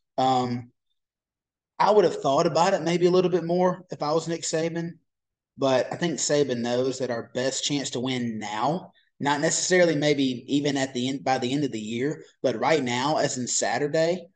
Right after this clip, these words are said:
and then you play back-to-back games on the road. So these next three games, I think he understands that Milroe is your guy that you have to go with. Um, but J-Law,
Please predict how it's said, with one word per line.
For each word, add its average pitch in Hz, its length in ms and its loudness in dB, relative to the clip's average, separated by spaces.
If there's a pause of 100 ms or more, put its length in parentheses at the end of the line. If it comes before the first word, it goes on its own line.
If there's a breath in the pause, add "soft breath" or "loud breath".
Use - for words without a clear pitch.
(220)
and 147 120 0
then 143 100 2
you 143 80 0
play 147 200 2
back-to-back 131 540 -2
games 131 280 -6
on 127 100 -8
the 104 80 -14
road. 120 420 0
So 139 120 0
these 156 240 -2
next 175 320 -2
three 160 220 -2
games, 143 420 -2
I 131 120 -6
think 131 240 -6
he 135 120 -2
understands 127 520 -6
that 110 100 -4
Milroe 123 600 -2 (460 soft breath)
is 139 260 4
your 139 140 0
guy 120 360 0
that 123 120 2
you 113 120 -4
have 131 260 -6
to 117 80 -6
go 104 240 -2
with. 156 260 4 (600)
Um, 123 500 -4 (720)
but 143 400 2 (920)
J-Law, 160 720 4